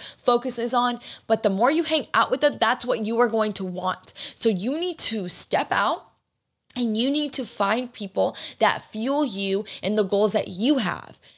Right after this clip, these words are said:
It's, I'm not saying, excuse me, I'm not saying don't be with your friends who have kids or don't be with friends who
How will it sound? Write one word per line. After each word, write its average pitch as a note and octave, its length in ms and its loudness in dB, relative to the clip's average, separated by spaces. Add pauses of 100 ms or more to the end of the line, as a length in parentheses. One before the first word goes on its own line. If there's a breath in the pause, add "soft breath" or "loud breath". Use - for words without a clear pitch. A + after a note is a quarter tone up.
(160 soft breath)
It's, G#3 180 2
I'm A3+ 100 0
not B3 160 0
saying, A3 380 2 (1400)
excuse G3+ 240 -6
me, F#3+ 140 -2
I'm G#3+ 120 2
not A#3+ 200 2
saying G3+ 480 4 (1080)
don't B3 240 4
be A3 100 2
with G3+ 160 2
your G#3+ 80 0
friends G3 460 2
who A3+ 160 2
have G3+ 180 4
kids G3+ 260 2
or G3 60 0
don't A3 200 4
be B3+ 80 0
with G#3+ 240 0
friends G3+ 340 2
who G#3 100 0